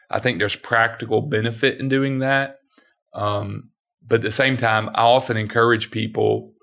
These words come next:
"Do what works for you." I mean, this is a relationship with God. It's a relationship, right? So with a relationship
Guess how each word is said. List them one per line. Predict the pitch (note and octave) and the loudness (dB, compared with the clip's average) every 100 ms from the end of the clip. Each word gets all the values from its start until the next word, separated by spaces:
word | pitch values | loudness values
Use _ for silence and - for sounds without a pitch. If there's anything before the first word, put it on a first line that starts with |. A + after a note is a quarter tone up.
| - | -10
"Do | A2 C3+ | 2 6
what | F3+ C3+ | 6 4
works | A2 A2+ A2 - | 4 2 2 -6
for | A#2 | -8
you." | G#2+ A2+ B2+ G2+ G#2+ _ _ _ _ | -4 0 0 -2 -8 _ _ _ _
I | - | -2
mean, | B2+ B2+ A#2+ B2 | 2 2 2 2
this | C#3 C#3 | 2 2
is | B2 | 2
a | |
relationship | A2+ A2+ A#2+ D3 - G#2 G2+ A2 A2 - | 4 4 6 4 0 -6 -6 -6 -6 -6
with | - A2 D3 | -6 -4 2
God. | A#2 A2 A2 A2+ - _ _ _ _ | 2 2 0 -6 -14 _ _ _ _
It's | A2+ G#2+ | -8 -2
a | A2 | 0
relationship, | A2 A2+ A#2+ A#2 G#2 G2 A2+ - | 2 4 4 2 -6 -10 -10 -2
right? | A2 A#2 C3+ - _ _ _ _ | 2 4 2 -2 _ _ _ _
So | - B2 | 2 4
with | A#2+ B2+ B2+ | 4 4 2
a | |
relationship | A2+ A2+ A2+ C3 C3 A#2+ G#2+ - A2 G#2+ | 2 4 4 4 2 -2 -4 -2 2 2